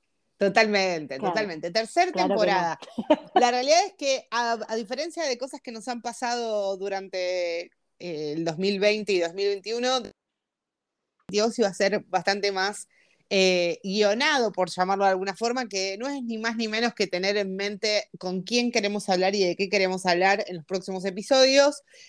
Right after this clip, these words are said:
Speaker 1: Eso hizo que hoy tengamos un invitado súper especial que queríamos en realidad desde el año pasado y lo conseguimos para este en un enorme esfuerzo de producción. Eh, así
Speaker 2: Ujú.
Speaker 1: que te lo, te dejo a vos. Primero,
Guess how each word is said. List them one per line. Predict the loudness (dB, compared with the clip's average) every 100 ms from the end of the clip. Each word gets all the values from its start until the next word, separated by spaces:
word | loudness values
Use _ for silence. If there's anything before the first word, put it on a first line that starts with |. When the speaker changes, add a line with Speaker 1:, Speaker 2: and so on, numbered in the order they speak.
| _ 0
Speaker 1:
Eso | 4 4 4 4
hizo | 2 -2 -4 -2
que | 0 0
hoy | -2 -4
tengamos | -6 -6 -8
un | -10 -10 -12 _ _ -8
invitado | -6 -2 -2 2 4 4 2
súper | 0 2 2
especial | 2 0 2 2
que | 0
queríamos | 2 2 0 -6
en | -6
realidad | -4 -2 0 0
desde | -2 -4
el | -6
año | -6
pasado | -8 0 2 2 0 -6 _ -20 -20 _
y | -10 -8
lo | -6
conseguimos | -8 -6 -6 -6
para | -6 -4 -2
este | -4 -6 _ -4 -4
en |
un | -6
enorme | -6 -4 -6 -6
esfuerzo | -6 -4 -4 -2
de | -2
producción. | -2 -4 -4 0 2 2 -2 -12 -20 -20 -8
Eh, | -2 0 2 0 -2 -4 -4 -4
así | 0
Speaker 2:
Ujú. | 2
Speaker 1:
que | 2 0 -2 _ _ _ -6
te | 2 4
lo, | 4 2 0 -4 -2
te | 0 2
dejo | 0 0 2 4 4
a | 2
vos. | 2 0 -2
Primero, | -10 -8 -6 -6